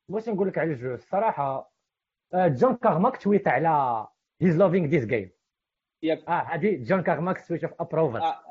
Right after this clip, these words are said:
Speaker 1: هذه
Speaker 2: جي،
Speaker 1: هي.
Speaker 2: جي في تويت.
Speaker 1: اه، هذه هي. علاقه فيتي امبريميها.
Speaker 2: <laughs>
Speaker 1: ايه زعما،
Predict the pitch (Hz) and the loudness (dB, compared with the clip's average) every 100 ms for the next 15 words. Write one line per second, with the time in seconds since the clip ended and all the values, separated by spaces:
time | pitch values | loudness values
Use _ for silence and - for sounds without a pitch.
0 | - - - 165 151 160 160 147 160 156 | -20 -20 -12 -6 -2 0 0 0 0 -4
1 | 175 - 147 131 - _ _ _ _ 165 | -8 -4 -2 -2 -6 _ _ _ _ -4
2 | 143 165 185 170 151 165 151 - - 156 | -2 0 0 0 0 -2 -4 -10 -18 -8
3 | - 151 165 - 127 147 147 147 147 160 | -4 0 0 -2 -6 -10 -8 -8 -6 -8
4 | 151 - _ _ _ _ _ _ _ _ | -10 -16 _ _ _ _ _ _ _ _
5 | 190 - 214 - 214 254 233 - - - | 0 2 -2 0 0 2 0 0 0 -2
6 | - - - - - 508 - - 208 359 | -8 -10 -8 -6 -4 -4 -6 -10 -6 -4
7 | - - - _ _ _ - - 269 349 | -4 -8 -16 _ _ _ -20 -8 -2 -2
8 | - - _ _ - 220 233 208 160 180 | -2 -10 _ _ -2 2 4 2 2 -2
9 | 220 226 220 208 | -2 -2 -4 -8